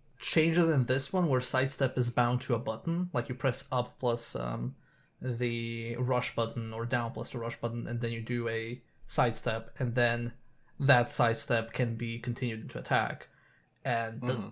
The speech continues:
Speaker 1: the sidestep is basically invulnerable to everything that's not a horizontal attack. Like, like, it is
Speaker 2: Yeah.
Speaker 1: downright,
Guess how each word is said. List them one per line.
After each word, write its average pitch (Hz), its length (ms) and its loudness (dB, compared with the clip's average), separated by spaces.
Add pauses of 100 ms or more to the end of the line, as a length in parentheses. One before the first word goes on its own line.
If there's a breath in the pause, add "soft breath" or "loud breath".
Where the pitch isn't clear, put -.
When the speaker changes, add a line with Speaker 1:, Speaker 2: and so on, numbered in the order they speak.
Speaker 1:
the 135 100 2
sidestep 170 800 2
is 131 480 -2 (1300)
basically 214 580 4
invulnerable 147 720 2
to 139 220 0 (180)
everything 127 640 2
that's 120 260 -2
not 117 220 2
a 117 120 2
horizontal 113 640 -2
attack. - 480 -10 (280)
Like, 117 560 -4 (460 loud breath)
like, 139 200 4
it 165 120 6
is 147 200 8
Speaker 2:
Yeah. 156 80 10
Speaker 1:
downright, 139 720 6